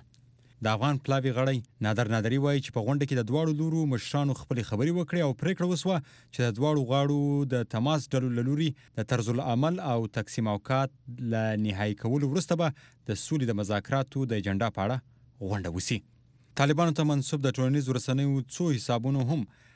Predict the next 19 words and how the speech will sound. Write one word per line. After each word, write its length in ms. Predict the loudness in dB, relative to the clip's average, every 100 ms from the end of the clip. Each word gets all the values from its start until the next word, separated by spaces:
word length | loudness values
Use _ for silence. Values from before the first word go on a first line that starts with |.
| _
د 100 | -6 0
ښاغلي 300 | 0 0 0
نادري 320 | 0 0 0 0
څرګندونو 640 | -2 -4 -2 0 0 0 0
ته 180 | 0 0 0
په 80 | -2
ورته 240 | 0 -2 -4
کلماتو 380 | -2 0 -2 -2 -2
باندې 240 | 0 -2 -4 _ _ -6 -4
دغه 120 | -4 -2
خبر 260 | -2 0 -2 -6 _ _ -6
خپور 200 | -6 -2
کړی 160 | -2 0
دی. 40 | -2 -4 _ _ _ -20 -4
د 60 | 0
افغانستان 400 | 2 2 0 0
د 60 | 0
سولې 180 | 0 0 0
مذاکرات 420 | -2 0 0